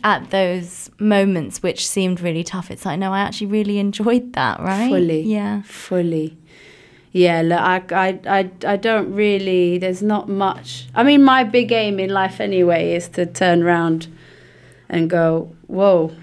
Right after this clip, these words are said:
Speaker 2: I don't regret anything I've done," or, you know, everything I've done had a reason and I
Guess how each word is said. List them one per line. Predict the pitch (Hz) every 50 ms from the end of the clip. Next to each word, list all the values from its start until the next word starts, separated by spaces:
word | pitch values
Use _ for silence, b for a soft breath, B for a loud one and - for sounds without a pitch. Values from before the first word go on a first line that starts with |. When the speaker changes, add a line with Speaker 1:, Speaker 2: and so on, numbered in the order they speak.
| B B B B B _ _ _ - - -
Speaker 2:
I | 220 233
don't | 233 190 -
regret | 180 175 170 175 185 190 185 185 185 - -
anything | 202 202 208 190 180 180 180 - 180 175 170
I've | 165 165 160 165 -
done," | 165 151 147 147 151
or, | 156 151 151 151 151
you | 156 175 180
know, | 175 165 160 160 160 -
everything | - 196 196 196 196 190 180 175 180 190 175 170
I've | 165 165 165 165
done | 165 185 180 175 170 170
had | 165 165 160
a | 165 160
reason | 160 165 175 180 175 170 165 170 165 160 160 165
and | 160 151 156 160 156
I | - - 165